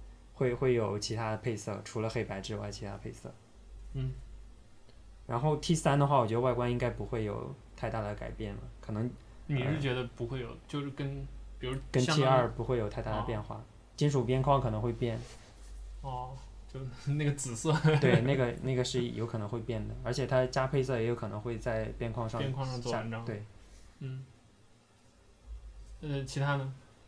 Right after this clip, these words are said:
Speaker 1: 其他的。
Speaker 2: 你比如说，你说一个相对比较主观的吧，就是你希望T三上在哪一方面满足你？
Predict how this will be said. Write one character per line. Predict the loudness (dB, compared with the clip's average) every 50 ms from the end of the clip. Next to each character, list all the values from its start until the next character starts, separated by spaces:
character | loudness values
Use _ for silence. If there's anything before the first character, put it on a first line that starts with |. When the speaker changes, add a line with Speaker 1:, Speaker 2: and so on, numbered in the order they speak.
| -20 -20 -20 -10
Speaker 1:
其 | -6 -2 0 2 4
他 | 4
的。 | 4
Speaker 2:
你 | 4 4
比 | 4
如 | 4 4 4
说， | 4 2 2
你 | 2 2 0 -2
说 | -2 0 0 0
一 | 2
个 | 2 2 2 0 -2 -4 -6 -8 -10
相 | -8 -6 -2 -2
对 | 0 0
比 | 0
较 | 0 -2
主 | -2 -2 -2
观 | -2 -2 0 0
的 | -2
吧， | -2 -4 -6 -6 -6
就 | -6
是 | -4 -4
你 | -4 -4 -4
希 | -4 -4 -4
望 | -2 -2 -2 -4 -6 -8 -12 -18 -20 -20 -20 -20 -20 -20 -20 -20 -20 -20 -14 -8
T | -6 -4
三 | -2 0 -2 -2
上 | -2 -4 -4 -6 -10 -12 -16 -20 -20 -20 -20 -20 -20 -18 -18 -14
在 | -8 -6 -6
哪 | -4 -4 -6
一 | -6
方 | -4 -4 -4
面 | -4 -4
满 | -6 -6 -8 -10 -12
足 | -12 -12 -12 -12
你？ | -14